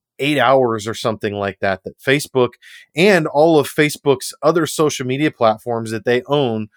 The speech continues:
were down for the entire day. So Facebook and Instagram, uh, and WhatsApp, everything was down. It was,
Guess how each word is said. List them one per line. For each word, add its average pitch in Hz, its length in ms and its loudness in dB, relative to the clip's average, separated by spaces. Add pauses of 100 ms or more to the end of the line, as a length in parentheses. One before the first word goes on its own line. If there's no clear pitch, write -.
(280)
were 120 160 -2
down 113 520 0
for - 180 -2
the 123 140 0
entire 135 480 0
day. 123 240 2
So - 140 -12
Facebook 143 500 -4
and 87 140 -18 (100)
Instagram, 110 640 -4 (460)
uh, 107 440 2 (140)
and 113 280 -4
WhatsApp, 117 500 0 (1000)
everything 202 360 2
was 156 140 2
down. 139 520 0 (400)
It 87 80 -18
was, 143 300 -6